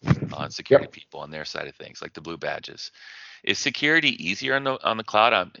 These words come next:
Speaker 1: I'm thinking about things like the Azure Key Vault and, you know, credential storage. Is it, is it easier to build truly secure applications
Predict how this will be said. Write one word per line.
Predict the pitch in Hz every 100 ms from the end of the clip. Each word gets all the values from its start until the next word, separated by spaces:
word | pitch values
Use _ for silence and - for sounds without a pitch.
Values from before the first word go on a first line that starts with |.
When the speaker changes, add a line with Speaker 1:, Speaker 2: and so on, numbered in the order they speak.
| -
Speaker 1:
I'm | 85 82
thinking | 127 143 131
about | 85 78
things | 85 80
like | 78
the | 73
Azure | 78 80 73
Key | - 80
Vault | - 71 67 -
and, | 71 69 - -
you |
know, | 67 67 65
credential | - 85 87 -
storage. | 80 - 71 69 - - - - - - -
Is | 87
it, | 82
is | 87
it | 90
easier | 78 113 135 117
to |
build | 95 92 82
truly | - 87 82
secure | - - 78 76 76 -
applications | 73 - - 78 76 76 73 - -